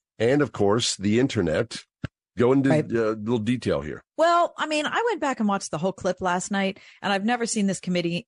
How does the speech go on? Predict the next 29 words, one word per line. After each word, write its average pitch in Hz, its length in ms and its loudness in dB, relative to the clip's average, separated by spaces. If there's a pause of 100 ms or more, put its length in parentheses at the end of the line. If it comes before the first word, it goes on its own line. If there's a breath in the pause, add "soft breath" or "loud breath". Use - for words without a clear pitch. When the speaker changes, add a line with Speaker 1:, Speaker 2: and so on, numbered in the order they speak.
Speaker 2:
comedian 185 400 0
that 160 120 0
she 180 120 -2
was 156 140 0
on 156 200 0
with, 170 180 -2
so 160 120 -2
I 156 80 2
don't 151 100 0
know 143 80 -2
who 151 120 0
he 147 120 0
is. 156 220 0 (420 loud breath)
But, 180 280 2
um, 156 400 2 (260)
they 240 140 2
were 262 140 2
talking 233 680 0
about 165 400 2
how 190 760 2 (360 soft breath)
it 185 200 2
is 175 680 4
that, 143 380 0 (340)
uh, 139 320 2 (160)
things 202 320 0 (100)
are, 156 640 2 (1300)
that 220 120 2
people 247 260 2
blame 175 680 2